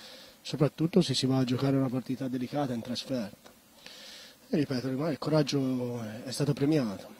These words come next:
Ehm, ti dico la verità, eh,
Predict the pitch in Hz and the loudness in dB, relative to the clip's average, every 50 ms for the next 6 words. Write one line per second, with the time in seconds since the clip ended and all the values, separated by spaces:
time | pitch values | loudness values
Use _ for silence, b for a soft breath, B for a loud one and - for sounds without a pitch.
0 | - - - 139 135 127 123 120 120 120 120 117 117 120 117 117 110 110 104 107 | -20 -12 -8 -4 -4 -2 -2 0 0 0 0 0 0 0 -2 -2 -4 -6 -6 -8
1 | 113 - - B B B B B B B B B B B B B B B B - | -12 -14 -18 B B B B B B B B B B B B B B B B -16
2 | - - - - 170 170 175 170 175 175 170 175 185 175 - 151 131 - 135 131 | -14 -8 -2 2 4 4 6 8 8 8 10 10 8 8 6 4 2 2 0 0
3 | 131 123 123 | 2 2 2